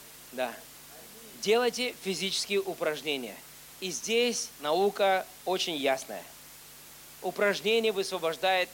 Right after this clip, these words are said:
эндорфины и создает такой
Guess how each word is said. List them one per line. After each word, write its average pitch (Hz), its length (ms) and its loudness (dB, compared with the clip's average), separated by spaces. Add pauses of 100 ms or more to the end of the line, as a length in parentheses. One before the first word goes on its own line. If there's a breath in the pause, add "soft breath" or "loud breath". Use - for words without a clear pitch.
(160)
эндорфины 175 720 -2 (100)
и 165 60 -6
создает 170 460 -4 (340 loud breath)
такой 160 360 0